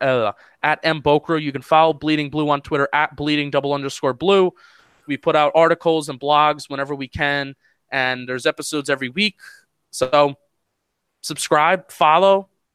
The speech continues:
give us a five-star rating in the Apple Podcast app. Sorry that we weren't really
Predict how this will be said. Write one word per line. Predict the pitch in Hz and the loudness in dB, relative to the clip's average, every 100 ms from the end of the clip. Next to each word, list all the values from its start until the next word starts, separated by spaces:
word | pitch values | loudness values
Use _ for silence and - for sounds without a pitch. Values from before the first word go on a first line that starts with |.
| _ | _
give | 165 | -6
us | 160 | -4
a | |
five-star | - 170 - 170 | -2 -2 0 -2
rating | 170 175 | -2 -2
in | |
the | 165 | -4
Apple | 156 165 | -6 -2
Podcast | 170 170 - 190 185 190 | 0 0 2 -2 0 0
app. | 190 190 _ _ _ _ | 0 0 _ _ _ _
Sorry | - 170 175 185 | -2 2 2 2
that | 190 165 | -2 -4
we | 170 | 0
weren't | 170 175 | -2 -2
really | 170 160 165 | -4 -4 -8